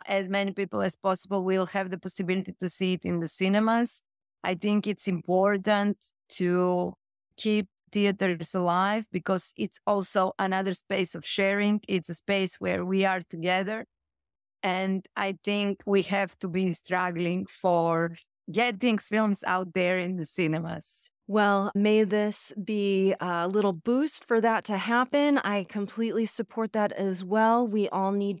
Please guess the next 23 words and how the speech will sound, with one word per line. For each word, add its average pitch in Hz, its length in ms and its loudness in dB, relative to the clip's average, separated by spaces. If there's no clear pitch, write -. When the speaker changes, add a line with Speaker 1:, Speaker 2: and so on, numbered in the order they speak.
Speaker 2:
to 202 160 -2
literally 196 580 2
come 214 360 0
together 202 640 2
and 196 220 0
be 190 400 0
in 180 420 -2
shared 180 500 -2
environments 175 1040 -2
in 160 180 -2
healthy, 175 600 -4
communicative 175 760 -2
ways. 151 480 0
Kumyana, 190 480 2
I'm 196 220 -2
a 185 40 0
fan. 156 640 -2
Speaker 1:
<laughs> 202 60 -14
Speaker 2:
So 196 440 2
thank 226 260 2
you 254 140 6
so 233 340 2
much. 214 800 2